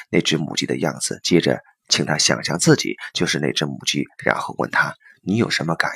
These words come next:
受或想法？”她回答说：“我觉得惶恐、害怕和虚弱。我的一个孩子破碎了，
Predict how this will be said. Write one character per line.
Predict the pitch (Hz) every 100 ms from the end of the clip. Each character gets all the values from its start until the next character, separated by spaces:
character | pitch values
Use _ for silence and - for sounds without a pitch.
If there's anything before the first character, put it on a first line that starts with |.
| -
受 | 82
或 | - 73
想 | - - -
法？” | 73 - - _ _ _ _ _ _ _ _ _ _ _ _ - - _ _ _ _ _
她 | -
回 | 73 80 73
答 | 69
说 | 76 - 67 - _ _ _ _ _ _
：“我 | 90
觉 | -
得 | 80 71
惶 | - 98 95
恐、 | 90 - 58
害 | - - 80
怕 | - 78 -
和 | - - 58
虚 | - 62
弱。 | 58 60 - _ _ _ _ _ -
我 | 80
的 | 80
一 | 73
个 | 73
孩 | - - 67
子 | 80
破 | - - 73
碎 | -
了， | 60